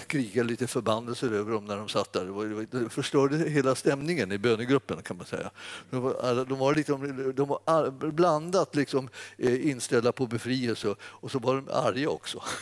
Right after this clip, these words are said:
<laughs> Som ni vet, man blir inte helt, eh, helgad i alla lägen.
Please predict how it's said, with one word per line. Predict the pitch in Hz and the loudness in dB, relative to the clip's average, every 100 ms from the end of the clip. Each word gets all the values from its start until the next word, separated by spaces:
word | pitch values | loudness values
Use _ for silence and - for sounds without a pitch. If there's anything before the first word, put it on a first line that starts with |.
| - - - - _ | -10 -16 -20 -20 _
<laughs> | - - - - - - | -16 -12 -12 -10 -12 -8
Som | - 113 | -6 -4
ni | 117 | 0
vet, | 104 80 - - | 0 0 -6 -12
man | 101 107 107 | -6 -4 -4
blir | 117 | -6
inte | 110 123 | -2 -2
helt, | 101 110 - - - - - - - | 0 -2 -6 -18 -20 -18 -16 -18 -16
eh, | - - - | -16 -16 -10
helgad | 127 - 101 98 98 | 0 0 2 0 2
i | 98 | 0
alla | 98 101 | 2 2
lägen. | 107 87 131 | 2 0 -2